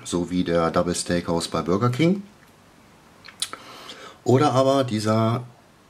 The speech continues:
schöne Double Chili Cheese, den mag ich auch sehr, mit diesen eingelegten Jalapenos drauf. Und das sind meine beiden Lieblingsburger mit. Und, ähm,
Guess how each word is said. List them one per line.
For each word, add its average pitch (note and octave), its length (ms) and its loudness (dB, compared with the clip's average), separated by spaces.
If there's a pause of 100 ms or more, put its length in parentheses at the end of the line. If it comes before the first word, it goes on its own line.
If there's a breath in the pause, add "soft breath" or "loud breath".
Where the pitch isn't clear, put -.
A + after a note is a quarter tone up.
(380)
schöne A2+ 640 2
Double G2+ 280 0
Chili G2+ 300 0
Cheese, G2 360 -2
den D#2 100 -2
mag G2 180 2
ich - 140 -4
auch - 160 0
sehr, F2 440 0
mit E2 240 -4
diesen E2+ 360 0
eingelegten F2+ 520 -2
Jalapenos F2+ 600 0
drauf. - 380 -2 (680 loud breath)
Und G2 140 2
das G2+ 120 0
sind G#2+ 100 2
meine F#2+ 200 2
beiden F2+ 200 2
Lieblingsburger F#2 680 -2
mit. B2 340 -2
Und, F#2+ 400 -2
ähm, F#2 1000 2